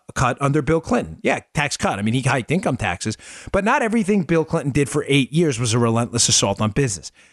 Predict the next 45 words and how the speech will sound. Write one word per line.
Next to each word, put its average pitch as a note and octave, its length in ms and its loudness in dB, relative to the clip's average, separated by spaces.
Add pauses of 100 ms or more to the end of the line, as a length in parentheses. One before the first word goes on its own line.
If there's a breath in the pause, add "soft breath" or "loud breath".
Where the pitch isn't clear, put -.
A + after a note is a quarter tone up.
(120)
We D3+ 80 0
can't A3+ 240 0
say G3+ 160 2
the E3+ 80 0
same D3+ 260 2
for B2+ 120 -6
Barack A#2 340 2
Obama. G2+ 420 0 (440 soft breath)
So F#3+ 180 2
it F3 80 0
forced - 520 0
them, G#2 380 -2
about, D#3+ 300 0
uh, - 320 -6
yes, G2 280 -10
he, D#3+ 260 0
excuse C3 400 0
me, F#2 240 -8
uh, A2+ 140 0 (200)
when A#2+ 180 -2
I A2+ 40 -2
talk C#3+ 80 0
about G#2+ 180 0
it, C3 100 2
I G2+ 40 0
mean G#2 120 0
the G2 80 -4
government, G#2 400 -2
but G2+ 140 -2 (260 loud breath)
Obama G#3+ 480 2
forced - 640 0
companies G#2 520 -2
through D3 120 2
his B2+ 140 2
relentless D#3 580 0
assault D3 400 2
on G2 200 0
them F2+ 180 0
and G#2 180 6
never F3 300 2
backtracking C3 720 0
and A#2 120 4
never B2+ 200 2
getting A#2+ 280 0
pro-business G#2+ 640 0